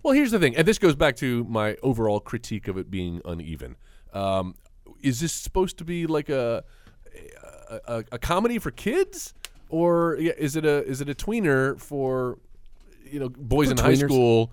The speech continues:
Speaker 1: discovering their sexuality
Speaker 2: Discovering their
Speaker 1: and thinking
Speaker 2: <laughs> for
Speaker 1: they're
Speaker 2: tweeners and their wieners?
Speaker 1: they're too <laughs>
Speaker 2: That's so dumb.
Speaker 1: they're
Speaker 2: Don't
Speaker 1: too
Speaker 2: laugh at
Speaker 1: cool
Speaker 2: that.
Speaker 1: for school. Sorry, I laugh at everything you say.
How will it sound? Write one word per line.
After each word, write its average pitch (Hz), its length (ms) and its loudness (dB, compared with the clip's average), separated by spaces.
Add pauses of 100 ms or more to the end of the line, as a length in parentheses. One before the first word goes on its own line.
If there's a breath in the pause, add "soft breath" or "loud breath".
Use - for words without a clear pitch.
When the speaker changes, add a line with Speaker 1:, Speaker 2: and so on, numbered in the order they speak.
(100)
Speaker 1:
discovering 117 420 0
their 110 100 0
sexuality 110 640 0
Speaker 2:
Discovering 107 420 2
their 107 160 4
Speaker 1:
and 117 460 -2
thinking 113 240 -2
Speaker 2:
<laughs> - 0 -
for - 80 6
Speaker 1:
they're 101 100 6
Speaker 2:
tweeners 262 420 2
and 247 120 0
their 247 80 4
wieners? 294 420 2
Speaker 1:
they're 123 100 2
too 123 240 2
<laughs> - 120 -4
Speaker 2:
That's 139 480 6
so 147 240 -2
dumb. 120 320 -6
Speaker 1:
they're 139 140 0
Speaker 2:
Don't 143 100 -2
Speaker 1:
too 147 60 2
Speaker 2:
laugh 147 160 0
at - 60 -2
Speaker 1:
cool 113 200 0
Speaker 2:
that. - 80 -12
Speaker 1:
for 113 180 -8
school. 107 280 -8
Sorry, 73 220 -6
I 117 60 -8
laugh 185 160 -4
at 151 80 -4
everything 110 240 -8
you 69 80 -10
say. 69 200 -16